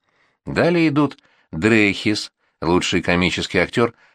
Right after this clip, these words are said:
особенно в малороссийских вещах. Петровский, заслуженный актер на роль трагических стариков, воевод, министров, но по дряхлости лет память его ослабевает,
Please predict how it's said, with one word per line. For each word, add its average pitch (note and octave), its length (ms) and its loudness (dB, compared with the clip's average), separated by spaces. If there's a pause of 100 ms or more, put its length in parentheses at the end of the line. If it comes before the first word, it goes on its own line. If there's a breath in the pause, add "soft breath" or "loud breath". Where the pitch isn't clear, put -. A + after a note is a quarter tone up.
особенно F2 720 0
в D#2 60 -4
малороссийских F#2+ 840 0
вещах. D#2 500 0 (920)
Петровский, B2 840 0
заслуженный F2+ 720 0
актер A#2 320 0
на F2+ 240 2
роль F#2+ 240 2
трагических F#2 800 -2
стариков, F2 640 0
воевод, D#2+ 560 0
министров, G#2+ 640 0 (440 soft breath)
но D3+ 240 2
по C#3 180 0
дряхлости D3 560 0
лет D#3+ 280 0 (380)
память G2+ 380 2
его G2+ 180 2
ослабевает, A2 840 0